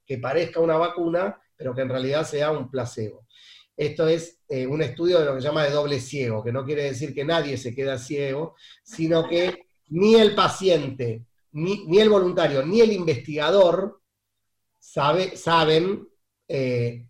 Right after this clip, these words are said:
si le están dando vacuna o placebo. En este momento, como vos, bien vos decías, hay tres vacunas probándose,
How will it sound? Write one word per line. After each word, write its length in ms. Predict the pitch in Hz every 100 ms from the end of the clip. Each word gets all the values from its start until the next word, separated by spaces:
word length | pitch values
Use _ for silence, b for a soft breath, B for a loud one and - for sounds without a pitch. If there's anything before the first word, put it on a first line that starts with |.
| _
si 180 | - 165
le 80 | 151
están 300 | - 165 165
dando 300 | 165 170 160
vacuna 400 | 139 143 151 143
o 80 |
placebo. 600 | 143 123 127 113 104 - _
En 180 | 170 180
este 200 | 170 190
momento, 280 | 196 196
como 180 | 160 156
vos, 260 | 160 175 160
bien 200 | 180 180
vos 180 | 185 160
decías, 540 | 175 - 214 226 - -
hay 220 | 151 147
tres 480 | 190 202 202 - B B _
vacunas 760 | 147 139 190 196 190 202 202 - _ _ -
probándose, 960 | 135 151 160 165 165 208 220 226 -